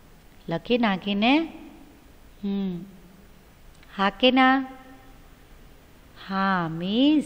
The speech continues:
લખી નાખી. આવું મને સંભળાય છે હો. બોલ્યા તમે? નથી બોલ્યા? તો ચલો,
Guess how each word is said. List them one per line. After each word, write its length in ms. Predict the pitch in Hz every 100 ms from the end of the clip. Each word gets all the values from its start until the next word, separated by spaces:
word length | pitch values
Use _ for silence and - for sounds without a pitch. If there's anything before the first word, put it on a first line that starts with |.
| -
લખી 300 | 180 175 -
નાખી. 560 | 196 185 185 - 170 160 - - - - - - - - - -
આવું 180 | 185 202
મને 240 | 202 196
સંભળાય 460 | 190 208 220 190 175
છે 200 | - 185
હો. 180 | 226 247 - - - - - - - - - - - - - - - - - 190
બોલ્યા 320 | 208 254 294
તમે? 420 | 302 294 302 302 - - - - - - - - - - - -
નથી 240 | 254 302 370
બોલ્યા? 420 | 349 269 170 156 - - - - - - - - - - - - - - - - - - - - - - - - - - - - - - - - - - - - - - - - -
તો 320 | - - 190
ચલો, 200 | 208